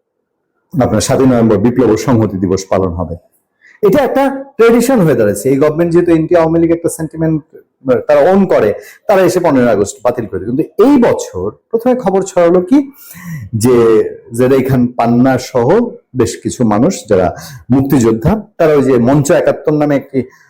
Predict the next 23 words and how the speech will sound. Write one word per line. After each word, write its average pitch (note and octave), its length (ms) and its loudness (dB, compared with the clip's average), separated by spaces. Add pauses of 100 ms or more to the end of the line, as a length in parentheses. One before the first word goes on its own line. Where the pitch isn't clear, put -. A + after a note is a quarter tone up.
(120)
সংগঠন C3 500 0
করেছে B2+ 320 0
ডক্টর A2+ 280 0
কামাল A2 280 0
হোসেন, A#3 380 0
তারা C3 540 0 (640)
পনেরো D3+ 260 2
তারিখে A2 380 0 (960)
ধানমন্ডি C3 320 2
বত্রিশে B2+ 480 0 (840)
র্যালি A#2 400 2
করে C3 260 2
যাবে, C#3+ 240 2
শোক - 340 -4
র্যালি A#2 200 2
করে D#3 220 0
ওখানে B2+ 220 0
ফুল G3 300 0
দিতে G2+ 240 -2
যাবে। D#2 220 -12 (560)
যদিও F#3 400 2
পরে G#3+ 640 2
বিভিন্ন E3 400 2